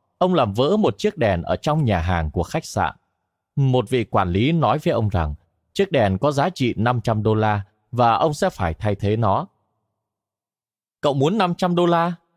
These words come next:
Vị giám đốc hỏi một cách ngờ vực, trong khi rút ra một cọc tiền từ túi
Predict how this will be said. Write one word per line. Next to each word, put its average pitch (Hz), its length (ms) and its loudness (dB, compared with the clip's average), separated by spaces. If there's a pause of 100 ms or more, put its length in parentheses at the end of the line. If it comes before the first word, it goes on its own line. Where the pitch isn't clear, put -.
(440)
Vị 92 200 -2
giám 101 240 -2
đốc 170 200 0
hỏi 117 220 2
một 87 220 -2
cách 175 160 -4
ngờ 95 260 2
vực, 80 260 -2 (380)
trong 113 180 2
khi 104 300 0
rút 196 180 -2
ra 175 120 2
một 113 240 -2
cọc - 260 -2
tiền 107 200 2
từ 98 180 0
túi 120 360 0